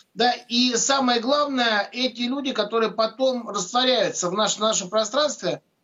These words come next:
и это огромная проблема, потому что, м, э, сами же в, э, М В Д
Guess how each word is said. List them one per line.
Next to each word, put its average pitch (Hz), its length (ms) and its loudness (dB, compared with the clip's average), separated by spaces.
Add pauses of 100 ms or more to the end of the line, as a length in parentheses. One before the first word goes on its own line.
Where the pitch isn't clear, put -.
(460)
и 226 260 2
это 240 520 2
огромная 226 440 2
проблема, 226 640 0
потому 196 340 0
что, 202 500 0
м, 180 280 -2
э, 175 640 2
сами 269 360 0
же 226 300 0
в, 220 60 -8
э, 220 360 2
М 220 100 0
В 233 120 0
Д 277 340 0